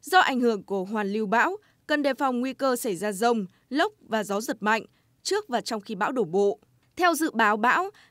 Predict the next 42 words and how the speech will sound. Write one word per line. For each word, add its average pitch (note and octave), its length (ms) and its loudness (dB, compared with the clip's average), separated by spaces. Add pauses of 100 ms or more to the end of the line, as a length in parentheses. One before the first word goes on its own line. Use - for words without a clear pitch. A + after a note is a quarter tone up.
ngày E4+ 160 -2
mùng C4+ 160 0
sáu A3+ 260 -4
tháng A3+ 160 -6
chín A#3+ 340 -4 (200)
của C4+ 100 -2
các A4 180 -4
tổ A#3+ 100 0
chức E4 220 -6
quốc F4+ 180 -4
tế A3+ 240 0
và C#4 100 -2
quan G3+ 180 -6
sát D4+ 360 -6
ảnh G#3 220 -4
mây F#3+ 140 -4
vệ F3 140 -8
tinh A3 180 -6
hồng F#3 220 -6
ngoại, G3 280 -2 (280)
có E4+ 120 -4
thể C#4 140 -2
thấy G#3 240 -2
mắt F#4 200 -4
siêu B3 220 -2
bão G#3+ 220 -2
số G#3+ 240 -4
ba A3+ 360 4 (300)
Yagi B3 520 -2 (380)
vẫn D#4+ 220 -4
đang C#4 200 0
cực A3+ 220 -6
kỳ G#3+ 140 -4
sắc - 260 -8
nét, C#4+ 220 -2 (400)
đường C#4+ 240 0
kính C#4 300 -2
lên C4+ 180 0
đến A3 240 2
ba C#4 160 2
mươi A3 260 2
ki-lô-mét, G#3 480 -2